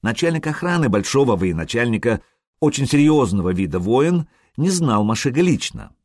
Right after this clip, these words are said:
и сначала решил удостовериться —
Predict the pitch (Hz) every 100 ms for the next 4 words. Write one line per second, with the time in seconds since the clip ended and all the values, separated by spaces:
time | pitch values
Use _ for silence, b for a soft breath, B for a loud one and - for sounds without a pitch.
0 | _ - 185 - 165 208 202 175 151 190
1 | - - 175 196 208 175 120 104 95 -
2 | 101